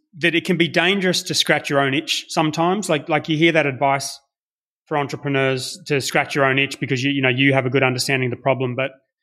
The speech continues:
that can be really dangerous because you're making a lot of assumptions if you're, if you're scratching your own itch. And if you're not doing that, and if,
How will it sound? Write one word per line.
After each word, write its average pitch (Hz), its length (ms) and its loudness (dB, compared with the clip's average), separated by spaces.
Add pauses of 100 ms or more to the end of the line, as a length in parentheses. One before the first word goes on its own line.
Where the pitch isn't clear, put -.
(140)
that 185 140 0
can 196 100 -2
be 185 100 4
really 151 200 4
dangerous 135 480 0
because 135 580 -4 (380)
you're 165 140 0
making 175 240 2
a 143 40 0
lot 147 220 6
of 143 80 4
assumptions 135 680 0
if 147 200 -6
you're, 127 360 -4 (160)
if 139 160 -10
you're 196 60 -6
scratching 135 400 -2
your 127 100 0
own 123 140 0
itch. - 340 -8 (580)
And 131 400 -4
if 175 160 -2
you're 160 100 2
not 190 240 0
doing 131 240 2
that, 135 240 0
and 139 160 -2
if, 127 100 -4